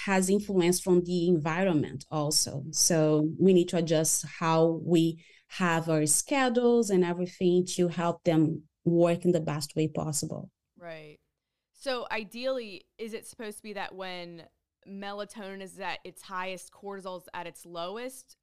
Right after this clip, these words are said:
Speaker 2: and vice versa, or are they kind of, are they not perfectly aligned in that way?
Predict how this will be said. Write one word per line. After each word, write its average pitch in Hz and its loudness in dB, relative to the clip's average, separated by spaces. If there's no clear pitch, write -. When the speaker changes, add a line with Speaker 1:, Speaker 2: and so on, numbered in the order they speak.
Speaker 2:
and 190 -14
vice 185 -12
versa, 247 -10
or 196 -6
are 190 -6
they 190 -10
kind 196 -14
of, 175 -16
are 196 -12
they 196 -10
not 196 -8
perfectly 185 -16
aligned 165 -12
in 147 -20
that 131 -20
way? 147 -18